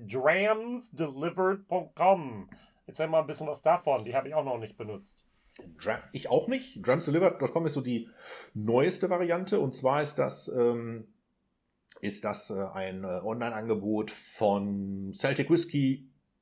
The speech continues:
Speaker 2: Bar in Killarney. Celtic Whisky Bar in Killarney gehört zum Celtic Whisky Shop in Dublin, zu dem ja auch die Celtic Whisky Auctions. Wir sehen also schon, das ist ein Konstrukt, was überall tätig ist. Immer wenn es irgendwo ein erfolgreiches System mit Whisky gibt, äh, klinken die sich, äh, mit ein und machen's mit.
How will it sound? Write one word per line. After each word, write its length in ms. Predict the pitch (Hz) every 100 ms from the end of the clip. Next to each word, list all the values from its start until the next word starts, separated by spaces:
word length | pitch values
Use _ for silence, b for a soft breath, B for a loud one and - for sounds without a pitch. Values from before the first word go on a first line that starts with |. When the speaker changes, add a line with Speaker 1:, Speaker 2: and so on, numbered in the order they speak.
| _
Speaker 2:
Bar 760 | 101 82 80 139 151 101 87 -
in 440 | 110 113 113 110
Killarney. 540 | - 117 113 90 78 -
Celtic 260 | - 110 107
Whisky 220 | 113 95
Bar 400 | 82 113 143 131
in 100 | 123
Killarney 500 | 110 113 127 131 117
gehört 300 | 113 110 110
zum 220 | 107 101
Celtic 240 | 104 101
Whisky 200 | 101 -
Shop 380 | - - - - _ _ _ _ _
in 140 | 98
Dublin, 460 | 104 117 156 170 170 _ _
zu 140 | -
dem 180 | 104 107
ja 60 | 101
auch 180 | 101 -
die 100 | 95
Celtic 260 | 101 98
Whisky 240 | 95 101 101
Auctions. 380 | 127 - 160
Wir 100 | 123
sehen 120 | 101 131
also 100 | 120
schon, 120 | 120
das 80 | 123
ist 60 |
ein 160 | 120 117
Konstrukt, 360 | 117 - 131
was 180 | 123 -
überall 500 | 180 175 101 92 82 -
tätig 280 | 98 101
ist. 200 | 147 - B B B 131
Immer 140 | 127
wenn 100 | 120
es 80 | 117
irgendwo 220 | 117 120
ein 80 | 113
erfolgreiches 580 | 101 117 123 120 113 113
System 360 | 104 - 131
mit 120 | 110 117
Whisky 220 | - 127
gibt, 260 | 127 -
äh, 240 | - 107 101 98 -
klinken 280 | 135 117
die 60 | 101
sich, 280 | 104 101 -
äh, 100 | 95
mit 180 | 98 98
ein 200 | 117 143
und 140 | 110
machen's 300 | - 117 -
mit. 240 | 175 -